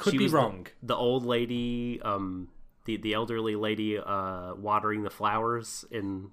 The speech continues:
Speaker 2: episode eleven. I believe that was her that put the disc in.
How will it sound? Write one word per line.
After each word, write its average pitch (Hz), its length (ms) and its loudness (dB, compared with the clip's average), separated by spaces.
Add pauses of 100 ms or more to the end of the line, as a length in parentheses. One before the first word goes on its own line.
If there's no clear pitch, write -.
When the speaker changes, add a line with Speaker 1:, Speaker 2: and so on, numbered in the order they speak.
Speaker 2:
episode 104 560 -4
eleven. 107 520 -4 (200)
I 117 60 -6
believe 123 240 0
that 113 180 0
was 101 140 -6
her 85 320 -4 (580)
that 90 160 -10
put 107 160 -6
the 104 80 -8
disc 92 320 -10
in. 90 200 -14